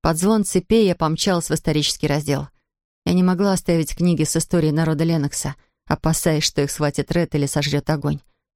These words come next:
А потому одной рукой попыталась приподнять сиденье с ближайшей скамьи, где хранился песок. Вёдра оказались слишком тяжёлыми. Отчаявшись вытащить их одной рукой, я черпала песок пригоршнями и кидала в разгорающее пламя.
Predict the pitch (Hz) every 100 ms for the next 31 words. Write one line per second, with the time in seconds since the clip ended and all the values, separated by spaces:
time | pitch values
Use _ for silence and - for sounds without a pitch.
0 | _ _ - 156 175 190 208 190 156 185
1 | 170 208 196 170 170 185 175 - 170 170
2 | 156 170 160 180 170 180 139 139 147 160
3 | 147 143 - 151 160 185 - _ _ _
4 | - 170 202 170 151 165 - - 160 135
5 | 120 - _ _ _ _ _ _ _ _
6 | - 202 247 214 220 190 185 170 185 175
7 | - 147 - 139 139 143 139 135 135 -
8 | _ _ _ _ - - - 208 170 -
9 | 156 160 180 160 170 - 160 160 147 160
10 | 147 - 196 180 _ _ _ _ - 185
11 | 202 - 220 - 190 185 180 208 180 -
12 | 190 165 156 170 156 147 - 156 185 175
13 | 151 165 143 156 156 151 - 139 151 139
14 | 139